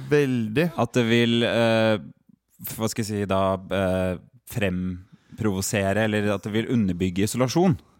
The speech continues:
Speaker 1: Ja.
Speaker 2: Sosial isolasjon.
Speaker 1: Og så, og så er det jo morsomt spørsmål her da, hvor isolerte er de da?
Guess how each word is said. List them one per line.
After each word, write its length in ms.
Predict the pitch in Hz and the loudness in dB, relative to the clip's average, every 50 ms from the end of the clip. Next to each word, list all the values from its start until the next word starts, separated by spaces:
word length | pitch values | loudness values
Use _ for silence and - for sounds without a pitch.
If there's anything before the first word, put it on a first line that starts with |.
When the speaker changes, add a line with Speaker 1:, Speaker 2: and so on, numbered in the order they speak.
| _ _ _ _ _ _ - - - - - - - | _ _ _ _ _ _ -20 -20 -20 -20 -20 -8 -2
Speaker 1:
Ja. 140 | - 127 143 | 2 2 4
Speaker 2:
Sosial 220 | 131 110 107 104 104 | 4 4 2 0 -2
isolasjon. 460 | 107 117 117 117 - 143 156 175 160 | -2 -2 -4 -2 -2 -2 0 2 2
Speaker 1:
Og 80 | 180 175 | 2 2
så, 140 | - - 190 196 196 175 - - | 2 0 2 2 2 2 0 0
og 140 | - 135 175 165 | -2 -2 -2 -2
så 240 | - - 165 160 175 185 165 151 | -2 -2 0 2 2 4 4 4
er 120 | 131 123 | 4 4
det 80 | 139 151 | 2 2
jo 40 | 165 151 | 2 0
morsomt 140 | 143 139 143 | 0 2 0
spørsmål 240 | 120 110 123 120 135 | 0 0 0 0 2
her 80 | 165 | 2
da, 60 | 165 143 | 2 2
hvor 160 | 131 135 127 | 2 2 2
isolerte 460 | 120 120 123 - 143 127 117 - 131 110 | 2 0 -2 -2 0 0 0 2 2 2
er 80 | 110 110 | 2 2
de 80 | 135 | 2
da? 100 | 180 208 | 0 -2